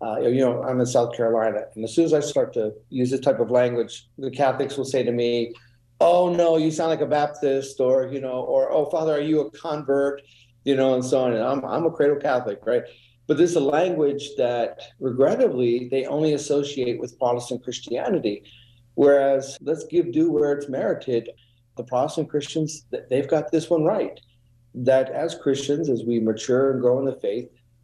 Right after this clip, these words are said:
there's that time where we make that personal relationship with Jesus Christ. We say, "I choose you, Lord."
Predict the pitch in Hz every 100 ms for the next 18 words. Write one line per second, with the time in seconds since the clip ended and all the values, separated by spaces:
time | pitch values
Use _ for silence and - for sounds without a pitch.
0 | _ - 175 202 196 - 156 156 143 127
1 | 117 131 135 131 - - 139 - 147 117
2 | 120 120 127 131 - 127 143 - 190 208
3 | - 123 123 104 120 - 147 170 151 175
4 | 285 160 90 87